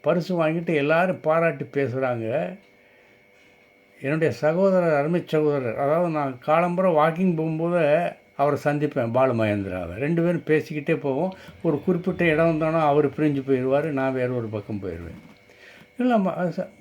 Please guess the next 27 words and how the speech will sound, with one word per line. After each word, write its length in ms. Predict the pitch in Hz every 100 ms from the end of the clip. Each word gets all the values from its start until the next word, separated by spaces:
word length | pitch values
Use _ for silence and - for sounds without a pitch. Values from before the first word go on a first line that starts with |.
| - -
அன்றைய 300 | 175 175 165
நிகழ்வுகள், 500 | 156 170 170 151 170
பழைய 360 | 165 160 156
நிகழ்வுகள் 500 | 147 143 143 151 139
எல்லாம் 240 | 127 147 120
பேசிக்கிட்டே 500 | 131 117 127 117 131
போனோம். 240 | 117 180
எஸ் 220 | 170 147 -
பி 80 |
முத்துராமன் 600 | 185 147 - 131 135 160 139
வழக்கம் 340 | 131 127 127
போல, 320 | 123 127 123 - - - _
"உங்களுக்கு 320 | 131 123 113 -
ஸ்பாண்டலைட்டிஸ் 680 | 135 131 135 127 113 113 -
எப்படி 320 | 110 - 120
இருக்கு, 520 | 113 104 101 110 117 - -
கழுத்து 360 | 117 113 110
வலி 180 | 117 104
எப்படி 300 | 101 98 123
இருக்குன்னு" 480 | 107 98 98 113 147
அக்கறையோட 1120 | 123 120 123 - 202 175 175 180 - 147 175
எப்பவுமே 480 | - 254 233 226 214
என்னை 180 | 180 151
சந்திக்கும் 500 | 143 151 170 180 151
போதெல்லாம் 300 | 156 175 160
அவர் 180 | 113
கேட்பார். 520 | 104 101 - 85 80